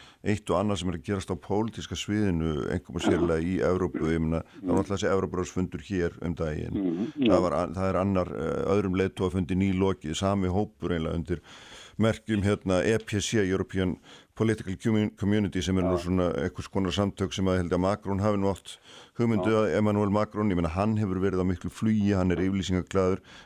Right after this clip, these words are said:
Speaker 1: vill stækka Evrópusambandið hratt með Úkraínu,
Speaker 2: Já.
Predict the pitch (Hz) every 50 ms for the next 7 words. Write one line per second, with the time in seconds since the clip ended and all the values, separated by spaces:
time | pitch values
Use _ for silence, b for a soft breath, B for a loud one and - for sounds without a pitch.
0 | B - 90 - - - - 104 104 92 87 87 98 98 95 87 92 101 101 73
1 | 87 80 98 104 101 85 87 80 85 85 101 98 95 - - 98 101 101 95 92
2 | 95 101 - - 104 98 95 98 101 101 95 95 95 B B B B B 92 90